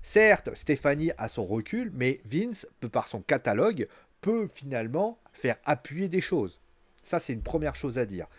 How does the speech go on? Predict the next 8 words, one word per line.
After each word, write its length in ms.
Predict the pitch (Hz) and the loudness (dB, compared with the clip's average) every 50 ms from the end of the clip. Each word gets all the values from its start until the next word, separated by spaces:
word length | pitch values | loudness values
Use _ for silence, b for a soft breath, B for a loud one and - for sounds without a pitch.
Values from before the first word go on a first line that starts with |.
| b b b b b - | b b b b b -6
De 80 | 98 | -6
plus, 400 | - - 196 233 233 190 - - - _ | -4 -2 0 0 0 -2 -4 -10 -14 _
d'ailleurs, 460 | - 98 107 135 175 170 139 - - _ _ _ _ _ _ _ _ _ - | -4 -2 0 2 2 2 0 -2 -8 _ _ _ _ _ _ _ _ _ -14
Triple 340 | - - 110 - 107 107 143 | -10 -8 -6 -4 0 2 4
H, 320 | 202 202 185 - - - b b b b b b b b _ | 4 2 2 -2 -6 -12 b b b b b b b b _
d'après 260 | - 101 101 - 151 143 | -6 -6 0 2 2 2
les 160 | 131 107 95 | 4 2 2
informations 720 | 117 - - - 104 101 98 - - 165 185 208 202 202 | 0 -2 -2 -4 -4 -6 -8 -6 -6 -4 -4 -4 -6 -8